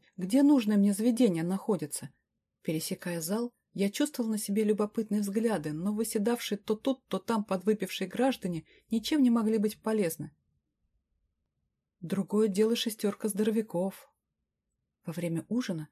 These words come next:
я, стараясь не привлекать внимания Павла, наблюдала за ними и все больше убеждалась в правильности своего выбора.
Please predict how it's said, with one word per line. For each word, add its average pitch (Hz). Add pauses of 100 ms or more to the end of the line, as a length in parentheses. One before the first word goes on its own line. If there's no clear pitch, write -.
(260)
я, 233
стараясь 196
не 190
привлекать 190
внимания 190
Павла, 214 (240)
наблюдала 220
за 170
ними 160
и 170
все 170
больше 202
убеждалась 190
в -
правильности 180
своего 160
выбора. 139